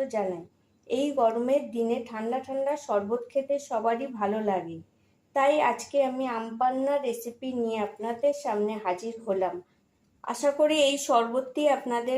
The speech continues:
ভালো লাগবে। চলুন তবে বানিয়ে নেওয়া যাক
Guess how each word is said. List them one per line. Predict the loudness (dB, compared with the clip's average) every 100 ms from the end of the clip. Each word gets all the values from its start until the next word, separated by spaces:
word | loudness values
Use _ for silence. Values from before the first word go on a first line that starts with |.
| -2
ভালো | 0 2 4
লাগবে। | 4 2 -4 -10 -10 -14 _ _ _ 0
চলুন | 2 4 2 2
তবে | 2 2
বানিয়ে | 0 0 0 0 0
নেওয়া | 0 -2 -2
যাক | 0 0